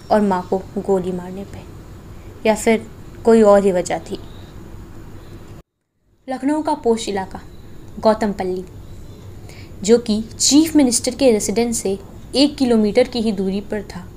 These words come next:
वहाँ डबल मर्डर केस ने पूरे शहर को हिला के रख दिया है, जहाँ एक लड़की ने खुद ही अपने माँ और भाई का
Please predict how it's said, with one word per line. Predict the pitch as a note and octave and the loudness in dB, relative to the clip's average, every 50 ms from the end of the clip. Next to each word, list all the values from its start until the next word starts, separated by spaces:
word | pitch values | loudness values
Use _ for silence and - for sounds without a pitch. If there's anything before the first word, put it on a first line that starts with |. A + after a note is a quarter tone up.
| - - - - - - - - - - - - - - - | -18 -18 -16 -14 -14 -14 -14 -14 -16 -18 -18 -18 -16 -4 -2
वहाँ | G3 G#3 F#3+ G#3 G#3 G3+ - - - - - | -2 0 0 -2 -4 -6 -8 -12 -16 -6 0
डबल | - A3+ A3 B3 C#4+ C#4+ | 2 4 6 8 8 8
मर्डर | C4 A#3 A3 G#3 G#3+ G#3+ | 6 4 4 2 2 0
केस | G#3 - G#3 G#3 G#3 - | 0 -2 -2 -2 -2 -2
ने | G3+ G3+ G3 G3+ - - - - - - - - - | -4 -4 -4 -6 -8 -14 -18 -18 -18 -18 -16 -4 0
पूरे | A#3+ C4 C#4+ C#4+ C4+ | 4 6 6 6 6
शहर | - - - - A#3+ A#3+ C4+ C4 | 4 2 4 4 4 4 4 2
को | - G#3+ G#3+ G#3+ - - - | 2 2 0 0 -2 -8 -2
हिला | - G#3+ G3+ G3+ G3 | 0 2 4 4 2
के | G3 G#3 G3+ | 2 0 -2
रख | F#3+ F#3 E3+ - | -4 -4 -6 -8
दिया | G3 F#3 F#3+ | -10 -10 -10
है, | F3+ F3+ F3+ - - - - - - - - - - - - - - - - - - - G#3 | -12 -14 -16 -16 -18 -18 -18 -18 -18 -18 -16 -16 -18 -18 -18 -18 -18 -18 -16 -16 -12 -4 0
जहाँ | G3 A3+ A3+ G3+ F#3+ F#3 F3+ - - - A3 | 2 2 2 2 -2 -6 -8 -10 -6 -2 -2
एक | A3 A3 - | -2 0 2
लड़की | A3 G3+ G3 F3+ - - B3+ A#3+ | 2 2 2 0 0 0 0 2
ने | A3 G3 F#3+ F#3 - - - - - - - | 2 2 0 -4 -8 -12 -18 -18 -14 -4 4
खुद | - D#4 C#4+ B3+ | 6 6 8 8
ही | A3 A3+ A3+ A3+ - - | 6 4 2 2 0 -2
अपने | G#3+ G3+ - G#3+ G#3+ G3+ | -4 -2 0 0 0 2
माँ | G3 F#3+ F#3+ G3 G#3 G#3+ - - | 0 0 -2 -2 -4 -6 -2 0
और | A3 A3 | 0 2
भाई | F#3+ G#3 G3 F#3+ F#3 F#3+ | 2 0 0 0 0 -2
का | - - F#3 | -4 -6 -8